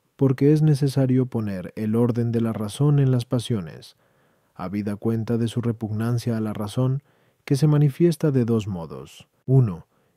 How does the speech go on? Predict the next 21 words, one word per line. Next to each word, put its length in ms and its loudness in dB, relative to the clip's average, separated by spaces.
en 160 -6
cuanto 340 -4
que 120 -2
la 160 -2
pasión 440 2
impulsa 720 0
a 240 -8
algo 240 -2
contrario 560 -6
a 20 -6
la 140 -8
razón, 520 -10
y 100 2
así 260 2
es 80 2
necesario 580 0
que 80 -6
la 140 -4
pasión 360 -8
sea 180 -6
reprimida, 720 -14